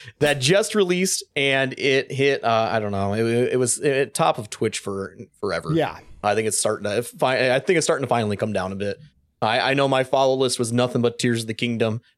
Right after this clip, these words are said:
Speaker 1: for, like, it felt like two weeks or something like that.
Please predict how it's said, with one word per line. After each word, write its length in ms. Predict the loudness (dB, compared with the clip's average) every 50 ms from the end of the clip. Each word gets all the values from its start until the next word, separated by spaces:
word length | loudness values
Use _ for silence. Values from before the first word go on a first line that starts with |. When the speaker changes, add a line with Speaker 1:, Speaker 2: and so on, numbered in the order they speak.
| _ _ -2
Speaker 1:
for, 120 | 0 0 2
like, 320 | 2 2 2 0 0 -4
it 100 | -6 -4
felt 200 | -2 0 0 2
like 160 | 0 0 -2 -2
two 140 | -2 -2 0
weeks 260 | 0 -2 -2 0 -2
or 40 | -2
something 280 | 0 0 -2 -2 0 -2
like 180 | -2 -2 0
that. 240 | 0 -2 -2 -2 -4